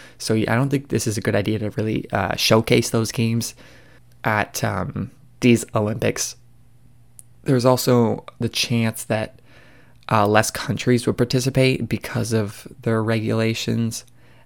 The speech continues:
and all the medical supplies that would be needed at these Olympics that you could be taking from, you know, hospitals, blah, blah, blah, blah, blah. And one of my biggest points I came up with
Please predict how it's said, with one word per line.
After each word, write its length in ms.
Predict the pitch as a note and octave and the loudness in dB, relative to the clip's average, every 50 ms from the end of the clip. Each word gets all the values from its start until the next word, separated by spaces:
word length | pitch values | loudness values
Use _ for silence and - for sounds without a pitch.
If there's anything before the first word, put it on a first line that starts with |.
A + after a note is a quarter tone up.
| - - - | -20 -8 -4
and 360 | A2 G#2+ G#2+ G#2+ A2 G#2 - | -2 0 2 2 0 0 -2
all 120 | - G#2+ A2 | -2 -2 -2
the 80 | G#2 | 0
medical 420 | G2+ G#2 G#2 G2+ G#2+ G#2 - A#2 G#2 | 0 -2 -2 -2 -2 -2 -2 -4 -4
supplies 640 | - B2+ A2+ - - A2 G#2+ G#2 G#2+ G#2+ G#2+ G#2+ - | -2 -4 -6 -6 -4 -2 0 0 0 0 -2 -4 -4
that 120 | - - | -4 -4
would 180 | - G#2 G2+ G#2 | -2 -4 -4 -2
be 360 | - G2+ - - - C3+ - - - - - - - | -2 -2 -2 -2 -4 -8 -10 -16 -20 -20 -16 -8 -4
needed 360 | A2+ A2 A2 G#2+ A2+ G#2+ G2 | -2 0 0 0 -2 -2 -2
at 180 | A2+ A2 - | -4 -4 -2
these 200 | - - A2 - | -2 -2 -2 -2
Olympics 540 | - G#2+ A2+ A#2+ G2+ - - A2+ G#2 - - | -2 -2 -2 -2 -4 -4 -4 -6 -6 -4 -4
that 60 | G#2 | -2
you 100 | G2+ G2+ | -2 -2
could 120 | G#2 - G2+ | -2 -2 -4
be 80 | G#2 | -4
taking 400 | G2 - - - G2 - G#2 G2+ | -4 -6 -6 -8 -6 -4 -4 -6
from, 380 | G#2 - - - - - - - - - | -6 -6 -6 -8 -6 -8 -8 -10 -10 -8
you 100 | - G2 | -8 -6
know, 100 | F2+ F#2+ | -6 -6
hospitals, 640 | - - G#2 F#2 - - - - G2+ F2+ F2+ F#2+ - | -4 -2 -2 -2 -4 -4 -4 -4 -2 -2 -2 -2 -4
blah, 140 | - - - | -4 -6 -6
blah, 100 | - - | -6 -8
blah, 160 | - - - | -8 -6 -6
blah, 80 | - A2 | -4 -2
blah. 400 | - C#3 C3 B2+ B2 B2 A#2+ A#2+ - - - - - - - | 2 4 6 6 6 4 4 0 -2 -10 -20 -20 -20 -6 -2
And 300 | - A#2+ A#2 A2 - - - - | 0 0 0 0 -2 -6 -8 -2
one 180 | A2 B2 B2 | 0 2 2
of 40 | B2 | 4
my 180 | A#2+ A2+ A2 - - _ _ - - - | 4 2 2 0 -4 _ _ -20 -6 2
biggest 240 | - C3+ C3+ B2+ - | 4 6 6 6 4
points 240 | - A#2 A2+ A2+ - | 4 4 2 2 2
I 40 | A2+ | -2
came 240 | - A#2 A#2 A2+ A2+ | -2 0 2 2 2
up 140 | G#2+ - | 0 0
with 280 | G#2+ G#2 G2+ G2 - - | 0 0 0 0 -4 -8